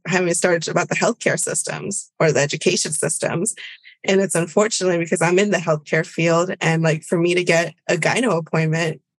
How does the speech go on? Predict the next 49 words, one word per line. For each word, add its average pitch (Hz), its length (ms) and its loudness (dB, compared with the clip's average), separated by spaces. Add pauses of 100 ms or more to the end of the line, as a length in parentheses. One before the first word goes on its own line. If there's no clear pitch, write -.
(120)
it - 120 -2
takes 240 240 0
about 240 240 0
five 214 320 0
months 175 460 -2 (240)
to 240 80 2
schedule 202 340 2
just 208 260 -2
a 262 80 0
regular 214 560 0
gyno 185 360 0
appointment, 160 580 0
which 196 180 0
is 196 160 -2
so 208 200 4
wild. 190 460 2
And 180 160 0
the 170 100 0
reason 180 340 0
why, 185 260 0
it's 190 200 -2
'cause - 220 -4
all 170 220 2
the 180 440 0
doctors 185 640 0 (380)
leave 185 260 2
to - 120 -6
the 190 100 2
mainland 175 560 2
because 185 280 -4
they 180 120 0
don't 180 280 -2
make 165 180 -4
money 175 420 -2
here. - 360 -8 (380)
And 185 180 0
so 165 180 -2
it 170 100 -2
just - 320 -4
gives 202 200 2
you 226 80 6
a 214 60 0
perspective 180 580 -2
again. 175 340 0
It's 170 160 -2
just - 160 -2
like, 160 200 0 (100)
why 185 560 0 (760)
a 190 100 2